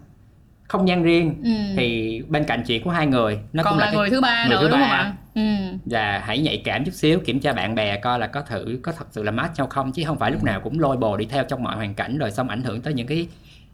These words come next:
Speaker 1: những cái người bạn khác trong cái nhóm của mình nữa.
Speaker 2: Ừ.
Speaker 1: Vậy thì đang sẵn nói chuyện về bạn bè với nhau thì, ờ, ờ,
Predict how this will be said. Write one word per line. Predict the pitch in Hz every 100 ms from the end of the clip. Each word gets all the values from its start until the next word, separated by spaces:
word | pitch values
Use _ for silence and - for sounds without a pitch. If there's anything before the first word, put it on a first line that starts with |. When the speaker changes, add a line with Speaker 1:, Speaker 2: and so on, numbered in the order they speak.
| -
Speaker 1:
những | 127
cái | 214
người | 151
bạn | 113 90 117
khác | 160 190
trong | 156 160
cái | 151
nhóm | 143 175
của | 165
mình | 104
nữa. | 104 135 - - - - - - - - - _ - - - -
Speaker 2:
Ừ. | 226 220 214
Speaker 1:
Vậy | 214 208
thì | 208 190
đang | 156 165
sẵn | 135 123
nói | 208
chuyện | 220 117 135
về |
bạn | 120 113
bè | 131 123
với | 143
nhau | 165 151
thì, | 151 123
ờ, | 113 131 - - - - - - -
ờ, | 143 156 151 156 156 160 160 160